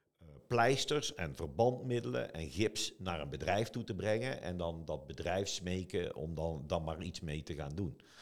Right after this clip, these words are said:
Nou, dan krijg je situaties zoals, ik noem maar wat, ik heb net van jou, eh, of van jouw collega een kopje koffie gekregen, maar nee, dan gaan we er maar iemand neerzetten die dan dat kopje koffie geeft. Nou, wij zeggen, Ton en ik zeggen dan eigenlijk van, ja, wat een zinloze idiotie is dit,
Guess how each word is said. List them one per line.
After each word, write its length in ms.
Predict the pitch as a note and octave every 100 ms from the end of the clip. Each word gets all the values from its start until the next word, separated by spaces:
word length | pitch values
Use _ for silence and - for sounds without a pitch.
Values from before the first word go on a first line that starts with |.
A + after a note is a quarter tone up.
| -
Nou, 180 | A#1+ G#1+
dan 140 | B1+
krijg 360 | B1+ D#2+ C#2 -
je 160 | B1+ C#2
situaties 760 | - - C2+ C#2+ D2 - C#2
zoals, 400 | - C2 C2+ B1+
ik 200 | - A#1+
noem 100 | B1+
maar 120 | D2+ C2+
wat, 280 | C#2+ D2 - - -
ik 140 | C2+
heb 180 | C2+ -
net 220 | C2+ B1+
van 160 | C#2+ C#2
jou, 260 | C#2+ C2+ -
eh, 60 | C#2 B1+ B1+
of 120 | C2
van 120 | -
jouw 140 | C#2 C2
collega 400 | C#2+ D2+ D2+ C#2+
een 60 |
kopje 260 | C2+ C#2 -
koffie 360 | - F#2+ - C#2
gekregen, 540 | C2+ C2+ C2+ C2 D2+
maar 100 | C2
nee, 200 | C#2 D#2+
dan 160 | C#2+ C#2+
gaan 180 | D2+
we 60 | D2
er 100 | C#2+
maar 140 | D2
iemand 300 | - D2+ C2
neerzetten 640 | F2 F#2+ F#2 D#2+ C2+ - F2 - - - -
die 140 | E2
dan 180 | D2+ E2
dat 180 | D2+ -
kopje 300 | F#2 - -
koffie 360 | G#2 G#2 E2+
geeft. 400 | A#1+ G#1+ - - _ _ - - -
Nou, 200 | - - - - _ _ _ _
wij 300 | - A2 C3
zeggen, 320 | G#2+ A2+ C3 -
Ton 200 | G#2 E2+
en 80 |
ik 140 | G2 A2
zeggen 240 | F#2+ E2
dan 120 | D#2+
eigenlijk 300 | D#2+ C#2+ D2+
van, 120 | - C#2+
ja, 180 | A#1+
wat 180 | D2 A2+
een 100 | F#2
zinloze 800 | C#2+ A2+ B2+ F#2+ E2 D#2+ C#2 B1+
idiotie 720 | - F2 E2 D#2+ C#2+ - C#3
is 220 | - G2
dit, 320 | F#2 C3+ -